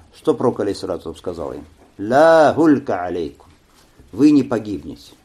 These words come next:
вы не погибнете. То есть вот так вот открыть людям дверь к надежде. Открыть людям дверь к надежде. Это очень важно. Руководители, наставники,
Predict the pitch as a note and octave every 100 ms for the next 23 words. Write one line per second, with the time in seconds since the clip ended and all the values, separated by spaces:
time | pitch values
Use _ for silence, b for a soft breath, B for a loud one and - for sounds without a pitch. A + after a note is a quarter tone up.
0 | _ - B2 C3+ A2+ G2 F2+ E2+ - F#2
1 | C3 A#2+ G#2+ C#3 C#3+ C#3 C3 B B B
2 | G#2 A#2+ - C3 D#3 C#3+ - G#2 D3+ C#3+
3 | B2 G#2 F#2+ G#2+ C#3+ - - G#2 F#2+ A#2
4 | G2 E2+ E2+ - _ _ - E2 - A#2
5 | A#2+ G#2 A2+ F#2 F#2 G#2+ F#2+ F#2 F2+ D#2
6 | C#2+ - b b - C3 C3 B2 A2+ E2+
7 | D#2 G#2+ A#2+ B2 A2 A#2 B2 - F#2 D#2+
8 | C#2+ _ - B2 B2 - A2+ G#2 F#2+ F2
9 | D2+ -